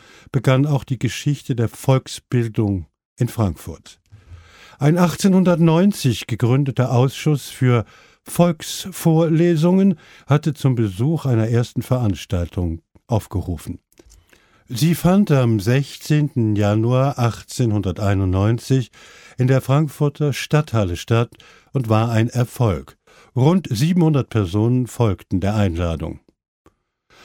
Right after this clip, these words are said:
Volkskonzerte und Kunstabende standen anfangs auf dem Programm,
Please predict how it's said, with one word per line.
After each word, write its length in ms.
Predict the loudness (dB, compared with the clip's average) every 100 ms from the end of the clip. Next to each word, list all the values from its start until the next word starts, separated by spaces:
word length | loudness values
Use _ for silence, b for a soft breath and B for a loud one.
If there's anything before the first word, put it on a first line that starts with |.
| b
Volkskonzerte 1400 | -2 2 2 0 -6 -12 -2 0 2 2 2 0 0 -2 0
und 300 | -4 -10 -6
Kunstabende 1120 | -2 -2 -4 -12 -2 0 2 0 0 -2 -4 b b _
standen 420 | -4 0 0 -2 0
anfangs 880 | 2 2 2 0 0 0 0 -4 -2
auf 320 | 0 0 0
dem 200 | -2 0
Programm, 600 | -2 0 2 2 2